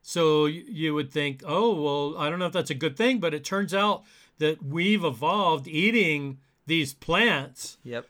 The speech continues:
Speaker 1: over, you know, long periods of time. And what happens is when we ingest these plant-based insecticides,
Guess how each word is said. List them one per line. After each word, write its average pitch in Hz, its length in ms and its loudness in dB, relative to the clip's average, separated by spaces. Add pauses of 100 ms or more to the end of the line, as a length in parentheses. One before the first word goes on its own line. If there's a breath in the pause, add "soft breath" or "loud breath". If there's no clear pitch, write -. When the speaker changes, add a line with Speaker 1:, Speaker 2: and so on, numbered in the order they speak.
(140)
Speaker 1:
over, 156 400 0
you 170 140 -6
know, 131 400 -4
long 175 520 -2
periods 151 300 -4
of 135 80 -4
time. 190 480 -2 (240 loud breath)
And 156 140 -4
what 156 140 -2
happens 202 440 -2
is 151 160 -4
when 151 220 -4
we 208 220 2
ingest 185 500 -2
these 160 300 -6 (360 loud breath)
plant-based 190 760 -2
insecticides, 135 1080 -8